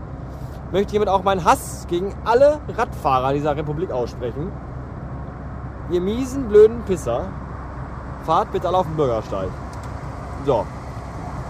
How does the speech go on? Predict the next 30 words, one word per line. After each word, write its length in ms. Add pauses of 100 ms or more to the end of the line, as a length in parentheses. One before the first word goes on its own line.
(540)
Äh, 580
ich 100
machte 340
auch 240
noch 200
bei 240
Bochum 320
Total 380
die 100
ein 140
oder 120
andere 280
Heraufnahme, 880
weiß 280
aber 200
nicht, 200
ob 180
die 120
was 220
geworden 420
ist. 380 (960)
Wenn 240
ja, 320
habt 160
ihr 80
sie 80
schon 240
gehört. 420 (300)
Wenn 200
nicht, 220